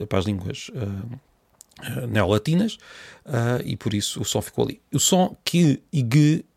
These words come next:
para nós são sons muito diferentes, mas na verdade são sons muito parecidos. Que e g são sons que se fazem da mesma maneira, com a única diferença a ser a, a vibração ou não das cordas vocais.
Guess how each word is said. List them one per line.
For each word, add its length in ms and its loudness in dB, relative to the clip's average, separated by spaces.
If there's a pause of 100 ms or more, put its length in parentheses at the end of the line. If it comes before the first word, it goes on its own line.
(680)
para 100 6
nós 380 8
são 100 -2
sons 240 4
muito 220 6
diferentes, 580 0 (100)
mas 140 0
na 100 6
verdade 380 4
são 100 0
sons 380 2
muito 260 4
parecidos. 440 -2 (520)
Que 360 4
e 80 -2
g 420 2 (320)
são 180 0
sons 240 2
que 80 -8
se 80 -4
fazem 240 4
da 80 4
mesma 180 2
maneira, 340 4
com 120 -2
a 40 2
única 200 -2
diferença 480 -4 (100)
a 180 -6
ser 420 -2
a, 560 -4
a 20 -2
vibração 680 0
ou 120 2
não 320 0
das 160 -8
cordas 560 -4
vocais. 540 -12